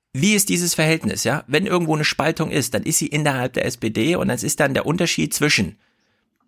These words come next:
wir fragen einfach mal alle in der S P D, S P D und die Regierungs-S P D, die in Berlin genau das macht, woran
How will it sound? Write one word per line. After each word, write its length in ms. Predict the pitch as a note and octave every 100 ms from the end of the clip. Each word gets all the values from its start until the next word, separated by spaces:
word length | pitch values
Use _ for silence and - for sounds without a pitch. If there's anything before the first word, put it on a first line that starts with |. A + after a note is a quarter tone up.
| _ - -
wir 100 | G#2
fragen 280 | - A#2+ -
einfach 180 | -
mal 140 | A#2 A2
alle 160 | A#2
in 80 | C#3
der 100 | D3+
S 100 | C#3+
P 120 | - C#3
D, 280 | C3+ F#3 A3+ _ _
S 180 | C#3+ C#3+
P 160 | -
D 300 | D3+ D#3+ G#3 B3 _ _ _
und 300 | - A2+ A2+
die 260 | E3 F#3+ _ F#2 -
Regierungs-S 840 | A#2 D#3+ D#3 B3+ F3 A2 G2+ -
P 140 | F#2+
D, 200 | A#2 E2
die 200 | B2+ D3+
in 120 | F3+
Berlin 440 | E3 D3+ E3 G#3+ A3+
genau 400 | A3+ F#3+ A3+ C#4+
das 240 | A3+ A3+
macht, 340 | E3 - - - _ _ _ _ _ _ _ -
woran 440 | C3+ D3+ E3 G3+